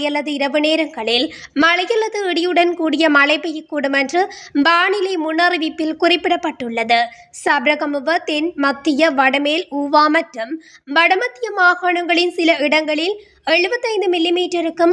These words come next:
அதிக அளவான ஓரளவு பலத்த மழை பெய்யக்கூடும்.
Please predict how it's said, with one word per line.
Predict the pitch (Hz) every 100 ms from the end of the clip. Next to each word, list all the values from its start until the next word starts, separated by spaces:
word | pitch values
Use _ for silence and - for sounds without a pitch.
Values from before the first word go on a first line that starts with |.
| 339
அதிக | 302 294 302
அளவான | 349 330 302 294 302 339
ஓரளவு | 277 302 320 320 233 233 294 - - -
பலத்த | 339 339 415 494
மழை | 440 370 349
பெய்யக்கூடும். | 392 370 370 - 240 240